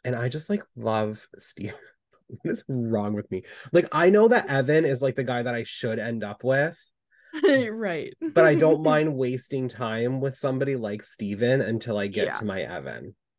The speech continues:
Speaker 2: Yeah. <laughs>
Speaker 1: So, but I was like,
Speaker 2: Yes.
Speaker 1: "Oh my God, why is he so," there's, like, one, this isn't, like, a huge spoiler. It's just, like, everybody knows
Speaker 2: Mm-hmm.
Speaker 1: that Steven's an asshole.
Speaker 2: Yeah.
Speaker 1: Right?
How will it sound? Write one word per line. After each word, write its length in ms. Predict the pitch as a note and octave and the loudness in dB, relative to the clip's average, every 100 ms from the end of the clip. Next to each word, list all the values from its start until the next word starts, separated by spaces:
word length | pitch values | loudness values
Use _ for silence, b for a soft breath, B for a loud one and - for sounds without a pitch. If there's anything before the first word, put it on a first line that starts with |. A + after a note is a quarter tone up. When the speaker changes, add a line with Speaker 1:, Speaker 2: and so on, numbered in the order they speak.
| _ _ | _ _
Speaker 2:
Yeah. 240 | A3+ G3 - - | -2 -2 -2 -2
<laughs> 1040 | E4+ - C5 - E4 - G#4 F#4 - F#4 | -2 6 6 8 4 4 0 -2 -2 -6
Speaker 1:
So, 560 | - E4 D3+ A#2+ B2 A#2+ - | -4 4 4 6 4 2 2
but 80 | C#3 | 2
I 80 | |
was 140 | C#3 C3 | 2 2
like, 100 | C3+ | 0
Speaker 2:
Yes. 80 | C3 | -2
Speaker 1:
"Oh 60 | |
my 140 | D3+ C#3 | -4 -4
God, 280 | B2 C3 | -6 -6
why 160 | A#2+ A#2+ | -4 -4
is 180 | C3+ C3 | -4 -6
he 120 | C3+ | -8
so," 180 | - A#2+ B C#3+ B | -4 -4 B -8 B
there's, 240 | D#3 D3 | 4 6
like, 180 | E3 D#3 | 4 4
one, 720 | C#3 C3+ C3 B2+ B2+ C#3 F3 - _ _ _ _ _ _ _ _ _ _ _ _ _ _ _ _ _ _ | 0 2 4 2 0 0 0 -4 _ _ _ _ _ _ _ _ _ _ _ _ _ _ _ _ _ _
this 220 | D3 F3 C4+ | -4 -2 -2
isn't, 200 | C4 F3 | -2 -2
like, 140 | D3 | -2
a 40 | G#2+ | -6
huge 320 | - G#2 F#2 | -6 -6 -6
spoiler. 760 | - D#2+ D2+ B1 B1 F2+ A2 _ _ _ _ _ _ _ _ | -8 -8 -6 -8 -8 -10 -12 _ _ _ _ _ _ _ _
It's 200 | D3 - | 0 2
just, 200 | D#3 - | -2 2
like, 360 | D#3 C3 - - - - | 4 4 2 -12 -18 -6
everybody 380 | D3+ D#3+ F#3+ F#3 | 2 4 8 8
knows 180 | D3+ C3 | 8 6
Speaker 2:
Mm-hmm. 0 | |
Speaker 1:
that 120 | B2+ | 2
Steven's 280 | - A#2 A2 | -2 -4 -2
an 80 | A2 | -4
asshole. 560 | F#2+ G2 - D2+ - - _ _ _ _ _ - | -6 -8 -8 -8 -8 -16 _ _ _ _ _ -2
Speaker 2:
Yeah. 300 | B3+ A3 G#2+ - _ _ - | 2 2 0 -8 _ _ -2
Speaker 1:
Right? 320 | A#2 A#2 B2 | 2 2 0